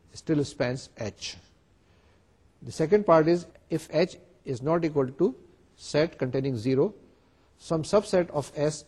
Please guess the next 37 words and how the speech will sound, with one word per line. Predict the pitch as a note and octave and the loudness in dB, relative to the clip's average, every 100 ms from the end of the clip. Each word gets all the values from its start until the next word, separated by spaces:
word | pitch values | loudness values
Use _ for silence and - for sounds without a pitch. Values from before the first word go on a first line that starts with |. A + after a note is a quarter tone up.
| - | -8
is | C#3+ B2+ | -4 -4
a | |
basis | A2 G#2+ D#3 - D#3 D3 | -4 0 0 0 -4 -4
for | B2+ B2 - | -6 -8 -8
H. | A#2+ G#2 - - - _ _ _ | -10 -10 -12 -14 -16 _ _ _
ٹھیک | - G3+ | -8 -6
ہے؟ | C4 G#3 _ _ _ _ _ _ _ _ | -6 -8 _ _ _ _ _ _ _ _
If | D3 C#3+ - | -6 -6 -2
H | D#3+ G#3+ - - - _ _ _ _ _ _ - | 2 2 0 -12 -14 _ _ _ _ _ _ -8
is | D3 A2+ C3 | -6 -4 2
not | E3+ F3+ | 2 4
the | E3 | 2
null | C#3+ C3 | 2 0
set | C#3 B2+ C3+ | -2 -4 -6
only, | B2+ A#2+ E3 G#3+ | -6 -4 -4 -4
then | C3+ C3 | -6 -6
some | - - G3 C#4+ - _ _ _ | -6 -4 -2 -4 -12 _ _ _
subset | - - F3+ - D#3 C#3+ D#3 - - B2 | -10 -2 -2 0 0 0 -2 -14 -12 -12
of | - | -8
S | C#3+ D3 D3+ - - C#3 | -2 -2 -2 -10 -10 -6
is | A#2 | -4
a | G#2 | 0
basis | D3+ C#3+ D3+ - | 0 0 -4 -6
for | A2+ G2 | -10 -10
H. | G#2+ - - - _ _ _ _ - | -12 -14 -18 -18 _ _ _ _ -2
یہ | D3 | 2
چیز | F3 D#3 D3+ | 2 2 2
یاد | C#3 C#3+ | 4 2
رکھنی | C#3+ D3 C#3+ | 0 -4 -4
ہے، | C#3+ | -2
یہ | C3 - | -2 0
تھیورم | C#3+ D3 C3+ | 2 2 0
ہے، | B2+ - _ _ _ | -6 -10 _ _ _
یہ | B2+ | 0
آگے | B2+ B2 F#3 B3 - _ | 0 2 -2 -4 -16 _
استعمال | - C3+ B2+ B2 A2+ | -12 -6 -2 0 -2
ہوگا۔ | A#2+ G2 | -4 -6